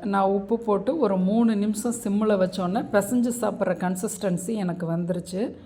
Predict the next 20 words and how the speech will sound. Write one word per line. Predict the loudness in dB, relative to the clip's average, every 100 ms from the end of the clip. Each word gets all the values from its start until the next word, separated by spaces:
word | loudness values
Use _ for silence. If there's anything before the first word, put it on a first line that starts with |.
| -20 -20 -6
ஒரு | 2 2 4
டேபிள் | 2 2 0
ஸ்பூன் | -4 -4 -4 -2
தேங்காய் | 0 0 2 0 0
போட்டு | 0 -2 -2 -4 -8 -20 -20 _
உடனே | -4 0 2 2 0
சுவிட்ச் | -4 -6 0
ஆஃப் | 0 0 -2
பண்ணி | -2 -2 0
சர்விங் | 0 0 0 0 2
பவுலுக்கு | 2 2 -2 -4 0
மாத்திரலாம். | 0 0 -2 -2 -4 -6 -12 -20 -20 -20 -10 0
இது | 2 2 0 -2 0
சப்பாத்திக்கும் | 0 0 0 0 -2 -4 -2 -2 -4
நீங்க | -4 -2 0
தொட்டு | -2 -2 -2
சாப்பிட | -2 -2 0 0 0
நல்லாயிருக்கும், | 2 2 2 0 -4 -6 -6 0
சாதத்துக்கும் | 2 4 2 2 -2 -2 -2
நல்லாயிருக்கும். | 0 2 0 0 -6